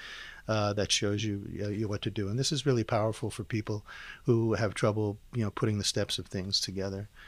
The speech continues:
Then the next application is Goal Guide. So if I have, uh, if I found, say, I wanted to make French toast, you know, and I use routines, uh, but maybe I wanna make, uh, a goal that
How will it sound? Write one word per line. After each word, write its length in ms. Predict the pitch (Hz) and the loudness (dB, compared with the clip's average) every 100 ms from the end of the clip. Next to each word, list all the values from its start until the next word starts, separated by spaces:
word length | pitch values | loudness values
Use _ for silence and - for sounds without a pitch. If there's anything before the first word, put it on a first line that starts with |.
| - - - | -18 -18 2
Then 140 | 139 | 8
the 80 | 135 | 10
next 420 | 139 170 - - - | 10 8 6 0 0
application 640 | 139 131 - - 123 - 113 | 2 2 2 4 4 6 4
is 200 | 101 104 | 2 2
Goal 320 | 120 123 147 | 6 6 8
Guide. 340 | 120 101 104 | 6 4 4
So 220 | - 113 107 | 4 4 4
if 100 | 127 | 6
I 300 | 120 123 117 | 6 6 6
have, 280 | 120 113 | 4 2
uh, 260 | 113 107 101 98 98 | 2 2 0 -2 -4
if 120 | - | 0
I 80 | 117 | 2
found, 400 | - 117 113 - | 4 4 2 0
say, 180 | 107 | 2
I 60 | 113 | 4
wanted 280 | 107 110 101 | 4 2 2
to 80 | 113 | 0
make 180 | 110 | 0
French 260 | - 117 - | 2 2 4
toast, 460 | 165 147 - - - | 6 6 4 0 -4
you 120 | 107 | -4
know, 160 | 104 104 | -2 0
and 80 | 101 | 0
I 80 | 101 107 | 0 0
use 220 | 117 113 117 | 0 0 -2
routines, 560 | 110 139 147 107 101 | -2 2 2 2 0
uh, 80 | 95 - - - - - | -4 -6 -14 -16 -6 2
but 200 | 110 104 | 4 4
maybe 320 | 113 120 123 | 4 6 6
I 120 | 117 | 6
wanna 260 | 117 120 117 | 4 4 4
make, 240 | 120 120 - - - | 4 2 -4 -10 0
uh, 260 | 113 113 110 | 2 4 2
a 80 | 113 | 0
goal 440 | 113 135 135 113 101 | 4 8 8 8 6
that 200 | 104 | 4